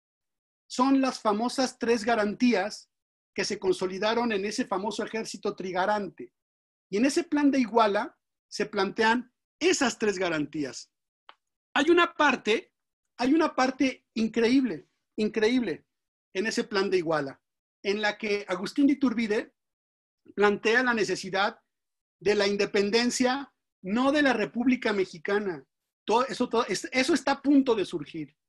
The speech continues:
pero todavía no existe. Lo que plantea Agustín de Iturbide es lograr la independencia de la América septentrional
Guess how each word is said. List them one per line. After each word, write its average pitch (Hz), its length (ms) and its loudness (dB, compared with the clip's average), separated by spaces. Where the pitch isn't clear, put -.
pero 180 220 -2
todavía 262 380 0
no 240 120 0
existe. - 600 -8
Lo 202 140 0
que 220 160 0
plantea 220 380 0
Agustín 311 320 2
de 269 60 4
Iturbide 240 640 -2
es 262 200 0
lograr 247 400 2
la 269 80 2
independencia 240 800 0
de 233 120 0
la 226 100 -2
América 247 340 -4
septentrional 190 1000 -4